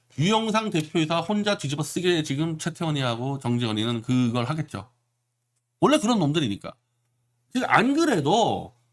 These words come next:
최태원이는 지가 에스케이티 회장인데도 슬쩍 도망가잖아요, 이놈은.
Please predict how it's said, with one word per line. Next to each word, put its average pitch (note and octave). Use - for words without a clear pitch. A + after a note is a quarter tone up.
최태원이는 C#4
지가 G3+
에스케이티 G#3
회장인데도 G3
슬쩍 G3+
도망가잖아요, D3+
이놈은. F#2+